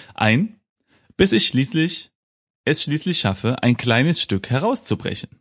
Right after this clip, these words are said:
Dahinter liegt tatsächlich ein weiterer Raum. Im Lauf der mühsamen Arbeit fällt es mir immer leichter, das Loch zu vergrößern, bis es schließlich eine Größe erreicht hat, um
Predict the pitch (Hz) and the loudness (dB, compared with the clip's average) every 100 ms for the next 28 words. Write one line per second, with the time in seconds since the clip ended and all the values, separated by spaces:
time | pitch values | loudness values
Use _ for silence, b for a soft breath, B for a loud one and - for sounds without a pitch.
0 | _ _ B B B 120 113 196 220 143 | _ _ B B B 0 4 4 4 2
1 | 175 - - 226 - 170 170 160 120 110 | 0 -4 -2 -2 0 0 0 0 2 2
2 | 123 220 175 135 113 - - 101 - B | 2 0 -2 -4 -4 -2 2 0 -2 B
3 | B B 110 113 113 220 - 120 151 202 | B B 2 4 4 2 4 4 6 4
4 | 180 147 131 - 175 135 135 143 147 143 | 4 4 2 0 -2 0 0 0 -2 -2
5 | 123 127 - 147 180 175 - 101 107 135 | 0 0 2 2 4 2 0 2 2 2
6 | - 175 233 185 117 123 135 - 180 196 | 0 -2 -2 0 0 0 -2 -4 -4 0
7 | 156 101 - - _ B B - 151 175 | 2 2 -2 -12 _ B B 0 2 2
8 | - 110 110 147 170 - 101 98 107 151 | 0 0 2 2 0 2 2 2 2 2
9 | 151 123 120 120 131 123 - 202 220 | 2 2 2 0 -2 -2 0 0 0